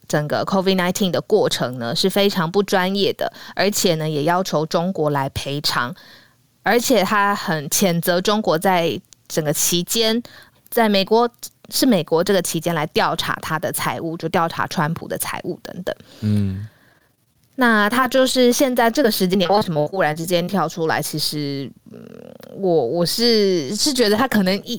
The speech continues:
Speaker 1: 也一直都有想好了吧，就是说他希望再重回国际，呃，至少是在公众媒体上面有一些声量。那你看他又对准了中国，然后球场又是天价，这些其实都是非常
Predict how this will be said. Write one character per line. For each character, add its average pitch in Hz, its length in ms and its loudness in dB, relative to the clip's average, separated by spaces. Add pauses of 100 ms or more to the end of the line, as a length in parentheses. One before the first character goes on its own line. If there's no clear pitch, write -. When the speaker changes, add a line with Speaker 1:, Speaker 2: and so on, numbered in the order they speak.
(140)
Speaker 1:
也 202 120 2
一 277 160 4
直 233 140 0
都 240 160 2
有 180 80 4
想 170 340 0
好 156 260 -2
了 143 100 -4
吧， - 120 -4 (140)
就 190 100 -2
是 196 140 0
说 190 180 0
他 185 140 0
希 185 220 -2
望 180 240 -2
再 170 180 0
重 156 260 -8
回 156 220 -6
国 165 180 -4
际， 175 540 -6
呃， 123 340 -12
至 254 200 -2
少 - 200 -4
是 190 200 -4
在 175 260 0
公 180 300 -2
众 160 280 -4
媒 151 220 -10
体 151 180 -10
上 175 200 -2
面 165 120 -2
有 139 80 -4
一 151 60 -4
些 170 180 0
声 170 360 -2
量。 170 200 0 (360)
那 190 140 2
你 151 100 -6
看 180 160 -2
他 180 140 0
又 185 120 2
对 185 220 2
准 139 180 -8
了 139 100 -6
中 185 300 0
国， 147 240 2
然 139 160 0
后 170 160 -2
球 151 260 -2
场 120 200 -8
又 165 100 -2
是 175 140 -8
天 180 340 -2
价， 160 240 0
这 180 140 2
些 180 200 2
其 165 140 -4
实 147 160 -4
都 170 180 0
是 170 140 -6
非 196 320 0
常 151 320 -4